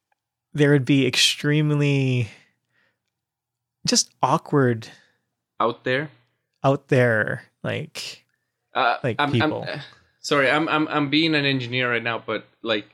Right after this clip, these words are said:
Speaker 2: imagine a graph, an outlier, right?
Speaker 1: Oh, yeah, totally.
Speaker 2: There, there's a trend, and then there's just the people that are a bit too high up there or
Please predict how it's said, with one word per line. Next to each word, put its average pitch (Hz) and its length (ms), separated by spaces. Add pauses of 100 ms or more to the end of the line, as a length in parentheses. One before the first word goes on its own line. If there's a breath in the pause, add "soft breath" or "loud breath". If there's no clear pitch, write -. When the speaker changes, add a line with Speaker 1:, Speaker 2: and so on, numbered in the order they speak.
(160)
Speaker 2:
imagine 123 380
a 113 80
graph, 101 360 (120)
an 117 200
outlier, 113 600 (180)
right? 110 240 (100)
Speaker 1:
Oh, 247 80
yeah, 127 140
totally. 170 380 (260)
Speaker 2:
There, 131 120
there's 131 260
a 127 60
trend, 165 460
and 127 180
then 123 120
there's 117 280
just - 440
the 123 80
people 131 320
that 117 100
are 113 60
a 113 40
bit 120 180 (180)
too 143 200
high 135 180
up 127 220
there 117 340
or 101 440